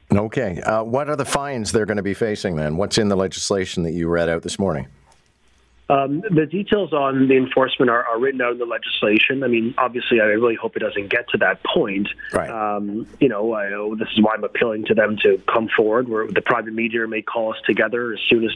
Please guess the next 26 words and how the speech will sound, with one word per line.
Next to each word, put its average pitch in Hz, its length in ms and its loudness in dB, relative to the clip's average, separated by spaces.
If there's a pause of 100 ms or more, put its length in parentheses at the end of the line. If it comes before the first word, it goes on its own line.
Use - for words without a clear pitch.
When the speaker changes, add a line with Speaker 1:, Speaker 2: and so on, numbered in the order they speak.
Speaker 2:
today 113 280 4
if 107 100 -6
they 107 120 4
do 107 200 4
so. 113 260 4
Speaker 1:
Right, 113 300 2
but 120 140 0
you 117 100 0
have 131 160 -2
to 113 60 -8
Speaker 2:
Government 107 240 0
Speaker 1:
know, 110 40 0
sir, 101 280 -2
that 85 120 -6
they're, 95 180 -2
they're 113 200 -2
not 117 260 -2
going 95 280 2
Speaker 2:
Yeah. 82 80 -4
Speaker 1:
to. 87 260 -4
They're 98 120 2
gonna 113 220 0
walk 107 240 0
out 107 160 -2
on 73 140 -4
Friday. 50 400 -2